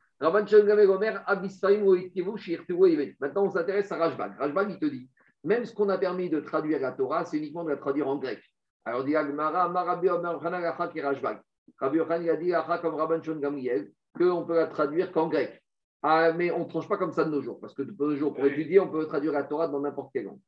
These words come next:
Speaker 1: Et Amar Rabbi Yochanan, Maïtama de Rabban Shimon Gamliel. Qu'est-ce que Rajbag, il avait à faire avec les Grecs ? Pourquoi il adorait les Grecs comme ça, au point qu'ils disent qu'on peut traduire la Torah en grec ?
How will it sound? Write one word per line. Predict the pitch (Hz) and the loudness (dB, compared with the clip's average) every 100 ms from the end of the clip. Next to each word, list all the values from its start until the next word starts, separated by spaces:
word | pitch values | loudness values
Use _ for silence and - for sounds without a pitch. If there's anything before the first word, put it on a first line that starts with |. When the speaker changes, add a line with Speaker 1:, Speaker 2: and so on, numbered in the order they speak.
| _ _ _ - | _ _ _ -2
Speaker 1:
Et | 139 | 0
Amar | 165 185 | 0 0
Rabbi | 185 175 | 0 0
Yochanan, | 170 175 180 | 0 0 -2
Maïtama | 175 180 175 170 190 | -2 -4 -2 -4 -2
de | 175 | 0
Rabban | 160 165 | 2 2
Shimon | 160 147 | 0 -2
Gamliel. | 131 98 - | -2 -2 -6
Qu'est-ce | 165 180 | -6 -6
que | - | -4
Rajbag, | 160 151 135 165 180 | -2 -2 -4 -4 -4
il | 156 | -2
avait | 139 | -2
à | 131 | -2
faire | 147 147 | -2 -2
avec | 123 | -4
les | 123 123 | -4 -10
Grecs ? | 117 107 _ - | -10 -12 _ -14
Pourquoi | 120 151 | -6 -2
il | 143 | 0
adorait | 123 127 127 | -2 -2 -2
les | 127 | -4
Grecs | 120 127 | -6 -8
comme | 123 113 | -10 -8
ça, | 143 | -2
au | 139 | -2
point | 135 139 135 | -2 -6 -8
qu'ils | 131 | -10
disent | 131 139 | -10 -8
qu'on | 127 | -10
peut | 117 139 | -4 -4
traduire | 135 120 131 | -4 -6 -4
la | 117 110 | -4 -6
Torah | 127 120 | -8 -8
en | 107 | -8
grec ? | 110 165 - | -2 -2 -2